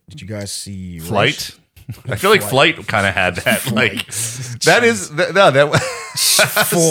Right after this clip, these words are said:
Speaker 2: seriously.
Speaker 1: Oh, no.
Speaker 2: He just gives up. He's, like, fighting this whole time, and then he's like, "Screw it, I'm an alcoholic."
Speaker 1: I, I, I, I, I drank,
Speaker 2: quit.
Speaker 1: I did coke, I did everything.
Speaker 2: <laughs>
Speaker 1: No, did you see the movie, uh, did you see Rush?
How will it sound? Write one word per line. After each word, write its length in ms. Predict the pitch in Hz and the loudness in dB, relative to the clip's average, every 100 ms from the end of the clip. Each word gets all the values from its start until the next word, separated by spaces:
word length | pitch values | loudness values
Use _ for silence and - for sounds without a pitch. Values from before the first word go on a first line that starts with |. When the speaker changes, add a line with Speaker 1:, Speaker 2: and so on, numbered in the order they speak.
| 151 | 4
Speaker 2:
seriously. 540 | 277 247 240 170 131 107 | 4 4 2 0 2 2
Speaker 1:
Oh, 180 | 139 110 - | -2 -10 -10
no. 160 | - - | -2 2
Speaker 2:
He 120 | 190 | 4
just 200 | 214 175 | 4 4
gives 240 | 233 208 | 4 6
up. 300 | 247 277 120 | 6 6 4
He's, 180 | 139 143 | 0 4
like, 160 | 151 - | 2 4
fighting 420 | 165 170 185 180 | 4 4 4 0
this 140 | 160 | -2
whole 220 | 156 165 | 0 0
time, 400 | 165 139 123 135 139 | 4 4 4 2 0
and 200 | 131 127 | 0 0
then 120 | 131 | 0
he's 140 | 123 | 0
like, 340 | 120 117 - _ _ _ | 2 0 -2 _ _ _
"Screw 340 | 139 - 202 | -12 -6 -4
it, 100 | 95 | -2
I'm 120 | 95 113 | -2 0
an 60 | |
alcoholic." 500 | 123 123 123 139 90 | -2 0 -2 -2 0
Speaker 1:
I, 140 | 147 165 | 2 4
I, 260 | 160 156 | 4 2
I, 240 | 147 143 139 | 2 2 2
I, 260 | 117 98 110 | -2 -6 -6
I 40 | |
drank, 320 | 117 156 170 | 0 4 4
Speaker 2:
quit. 180 | 127 - | 0 -6
Speaker 1:
I 80 | 110 | -8
did 200 | 123 - | -8 -2
coke, 480 | 160 170 160 - - | 4 4 4 0 -14
I 80 | 101 | -10
did 140 | 120 156 | -2 0
everything. 340 | 170 156 135 104 120 - - - - - 139 - | 0 0 -2 -2 -2 0 0 0 -6 -8 -10 0
Speaker 2:
<laughs> 40 | |
Speaker 1:
No, 200 | 160 147 | 2 4
did 120 | 143 | 2
you 60 | 156 | 0
see 120 | 175 | 2
the 80 | 156 | 2
movie, 320 | 156 139 135 | 2 2 0
uh, 280 | 107 110 110 | 0 -2 -2
did 120 | 98 | -4
you 60 | 117 | -6
see 160 | - 117 | -6 -4
Rush? 480 | 113 139 - - | -2 -2 -2 -6